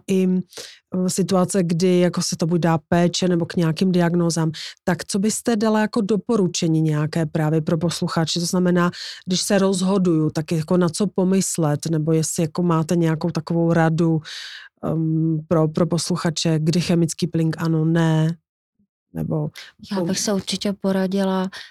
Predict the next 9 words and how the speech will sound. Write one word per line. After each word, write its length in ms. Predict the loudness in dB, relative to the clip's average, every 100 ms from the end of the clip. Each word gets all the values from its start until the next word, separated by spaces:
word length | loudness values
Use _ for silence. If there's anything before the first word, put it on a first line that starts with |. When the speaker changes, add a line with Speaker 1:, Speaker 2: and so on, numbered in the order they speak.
| _ _ -8
Speaker 2:
asi 180 | -4 -4
s 80 |
kosmetičkou 720 | -4 -4 -2 -4 -4 -4 -2 0
a 80 | 0
s 60 |
dermatoložkou. 1080 | -2 -2 -4 -6 -6 -6 -8 -8 -8 -6 -6 -4
Speaker 1:
Mhm, 280 | -2 -2 -2 -6 -2
ale 240 | 2 2 0 -2
určitě 560 | -4 -4 0 2 2